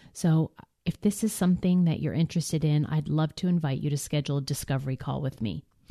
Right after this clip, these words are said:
And like always, I'll provide the link, uh, in the show notes. I also want to, before I go, invite you to get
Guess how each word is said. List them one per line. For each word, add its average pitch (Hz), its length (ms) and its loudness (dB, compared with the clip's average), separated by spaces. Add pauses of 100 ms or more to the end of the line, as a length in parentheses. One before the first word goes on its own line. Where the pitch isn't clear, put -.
(380)
And 156 320 4
like 156 240 2
always, 143 460 0
I'll 135 80 -4
provide 139 420 -2
the 160 80 2
link, 139 460 0 (460)
uh, 180 80 -18
in 151 180 4
the 135 80 2
show - 240 -4
notes. - 500 -10 (420)
I 165 140 0
also 262 560 2
want 185 320 2
to, 170 440 2 (380)
before 165 320 2
I 165 80 6
go, 156 300 4
invite 160 420 2
you 202 180 2
to 175 180 -2 (200)
get 220 240 0